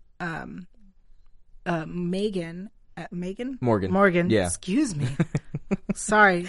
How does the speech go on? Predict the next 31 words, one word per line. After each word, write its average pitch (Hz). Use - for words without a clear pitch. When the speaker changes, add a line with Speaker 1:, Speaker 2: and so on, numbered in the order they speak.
Speaker 2:
See, 185
you 196
got 190
on 151
me 180
for, 120
for 120
getting 117
Astrid's 95
name. 78
Speaker 1:
No, 277
Speaker 2:
<laughs> -
Speaker 1:
I 220
was, 262
sorry. 254
Intelligence 214
is 190
Megan. 180
Got 220
it. 165
Tomorrow, 233
Speaker 2:
Gotcha. 196
Speaker 1:
people. 185
Morgan. 185
Speaker 2:
<laughs> -
Morgan. 117
Speaker 1:
Whew. 240
Um, 220
Speaker 2:
Yes. 190
Speaker 1:
uh, 196
that 202